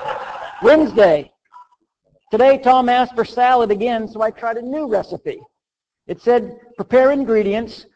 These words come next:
lay on a bed of lettuce one hour before serving. Tom asked me why I was rolling in the garden." Thursday,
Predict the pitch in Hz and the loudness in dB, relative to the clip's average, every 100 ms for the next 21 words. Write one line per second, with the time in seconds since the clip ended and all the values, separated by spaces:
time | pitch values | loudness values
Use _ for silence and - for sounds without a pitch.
0 | _ 175 220 240 214 175 220 208 226 220 | _ 0 2 2 0 2 0 2 4 4
1 | 208 196 214 208 208 208 202 208 226 220 | 2 -2 -2 2 2 2 0 0 0 0
2 | 254 262 160 - _ - 285 - - - | 0 -2 -4 -14 _ -14 -14 -14 -18 -18
3 | - - - - - - - - 262 294 | -18 -18 -18 -20 -20 -20 -14 0 4 4
4 | 233 233 - 240 233 226 233 233 202 226 | 2 0 -2 -2 2 2 2 -2 -2 0
5 | 247 247 247 240 254 262 185 139 _ - | 2 0 -4 0 4 4 0 -10 _ -20
6 | - - - - - - - - - - | -20 -20 -20 -20 -20 -20 -20 -20 -20 -20
7 | - - - - - - 226 240 202 185 | -20 -20 -20 -20 -18 -2 2 2 2 0
8 | 143 | -2